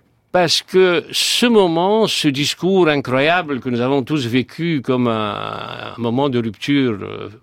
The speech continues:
et de renaissance, c'est un moment, euh, où enfin le,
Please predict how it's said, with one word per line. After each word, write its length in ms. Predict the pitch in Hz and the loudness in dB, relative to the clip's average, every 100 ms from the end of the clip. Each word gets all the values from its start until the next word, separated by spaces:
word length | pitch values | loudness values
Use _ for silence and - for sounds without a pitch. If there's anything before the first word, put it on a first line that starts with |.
| _ _ _ _ _ _ _ _ _ _ | _ _ _ _ _ _ _ _ _ _
et 100 | 127 | -2
de 100 | 123 | 0
renaissance, 760 | 123 117 113 196 214 107 - - _ - - - - _ | 0 -2 -2 -2 -2 -6 -12 -18 _ -20 -20 -20 -20 _
c'est 220 | - 151 | -2 2
un 80 | 208 | 2
moment, 540 | 190 170 190 233 233 - _ _ _ _ _ - | 2 2 2 2 -2 -8 _ _ _ _ _ 0
euh, 260 | 156 147 104 - _ _ _ _ _ _ _ _ _ _ _ _ _ - | 4 4 2 -10 _ _ _ _ _ _ _ _ _ _ _ _ _ -2
où 320 | 220 226 185 _ _ | 0 0 -2 _ _
enfin 600 | - 185 175 - 180 147 - - _ _ _ _ _ _ _ _ _ - | 0 0 0 0 0 0 -2 -12 _ _ _ _ _ _ _ _ _ -10
le, 500 | 156 147 143 143 | -2 2 2 2